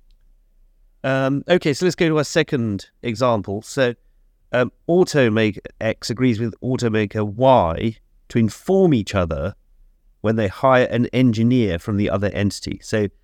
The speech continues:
in competition law speak, this is called information sharing. It's probably a more subtle,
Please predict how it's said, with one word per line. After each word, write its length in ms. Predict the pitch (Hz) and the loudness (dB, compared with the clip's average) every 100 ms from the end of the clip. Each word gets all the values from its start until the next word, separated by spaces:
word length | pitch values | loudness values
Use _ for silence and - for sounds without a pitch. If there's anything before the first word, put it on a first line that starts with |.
| _ _ - | _ _ 0
in 260 | 135 123 | 2 2
competition 680 | - 160 131 117 208 - 127 | 0 -2 -2 0 -2 0 0
law 140 | 98 87 | 0 -2
speak, 500 | - 80 95 - - _ _ - | -4 -4 -4 -6 -20 _ _ -12
this 180 | 110 120 | -8 -6
is 100 | - | -4
called 480 | 131 113 104 104 - _ _ _ _ | 0 2 2 -2 -6 _ _ _ _
information 680 | 147 139 127 123 123 117 101 | 2 2 2 2 2 2 0
sharing. 560 | 90 101 87 - 80 95 _ _ _ _ - _ _ _ _ - | 0 -2 -2 -6 -8 -8 _ _ _ _ -20 _ _ _ _ 0
It's 180 | 151 | 0
probably 760 | - - 185 185 185 180 156 151 | 0 -4 0 0 2 2 2 2
a 80 | 139 | 0
more 200 | 139 131 | 0 -2
subtle, 600 | - 135 - 131 98 | -4 -4 -2 -2 -2